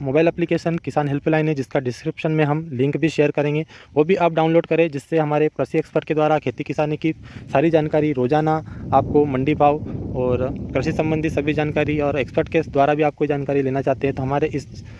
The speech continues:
चैनल के माध्यम से, हमारे application के माध्यम से आप ले सकते हैं। जय जवान,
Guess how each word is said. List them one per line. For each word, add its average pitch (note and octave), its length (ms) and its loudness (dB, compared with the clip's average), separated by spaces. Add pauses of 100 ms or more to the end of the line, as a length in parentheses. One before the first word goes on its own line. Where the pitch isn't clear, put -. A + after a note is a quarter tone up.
(180)
चैनल D3+ 280 2
के E3+ 100 -4
माध्यम E3 320 -2
से, D#3+ 140 -6
हमारे C3 380 -2
application D#3+ 480 -2
के E3 80 -2
माध्यम D#3 280 -2
से D3+ 120 -4
आप D#3+ 120 2 (360)
ले C#3 100 4
सकते A#2 320 -8
हैं। - 720 -14
जय C#3 140 4
जवान, D#3 320 0